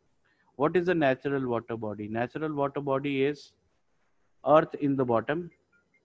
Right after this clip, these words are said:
then, uh, you have water, and then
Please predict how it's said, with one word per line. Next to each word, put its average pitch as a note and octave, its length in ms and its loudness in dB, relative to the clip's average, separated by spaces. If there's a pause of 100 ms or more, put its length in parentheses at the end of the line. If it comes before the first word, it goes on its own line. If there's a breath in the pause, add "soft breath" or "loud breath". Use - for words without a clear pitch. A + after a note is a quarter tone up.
(360)
then, C3+ 460 -2 (120)
uh, A2+ 460 -2
you A#2 180 -4
have A2+ 200 -2
water, A2+ 420 -2 (680)
and A#2+ 160 -4
then F3+ 220 -2